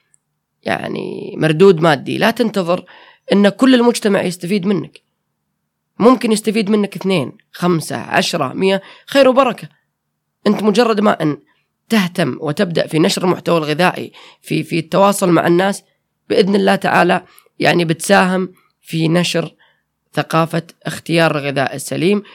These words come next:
تنشر ثقافة النمط الصحي أو النمط الغذائي الصحي، تساهم في نشر أو في، في التوسع في اختيار نمط الحياة الصحيح، نوع الأكل،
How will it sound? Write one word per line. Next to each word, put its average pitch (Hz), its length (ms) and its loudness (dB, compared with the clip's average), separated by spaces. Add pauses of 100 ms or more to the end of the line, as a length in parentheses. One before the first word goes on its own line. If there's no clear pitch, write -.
(480)
تنشر 196 380 2
ثقافة 160 600 -2 (380)
النمط 165 500 2 (120)
الصحي - 580 -8 (720)
أو 147 120 2
النمط 185 360 2
الغذائي 156 640 -2
الصحي، 185 500 -6 (480)
تساهم 208 380 4
في 180 160 -2
نشر 165 420 -2 (360)
أو 160 360 0
في، 160 280 -4
في 165 220 -4
التوسع 156 580 -2
في - 100 -12
اختيار 175 460 0 (320)
نمط 214 400 6
الحياة 175 500 2
الصحيح، 170 580 -2 (520)
نوع 175 240 6
الأكل، 170 480 -2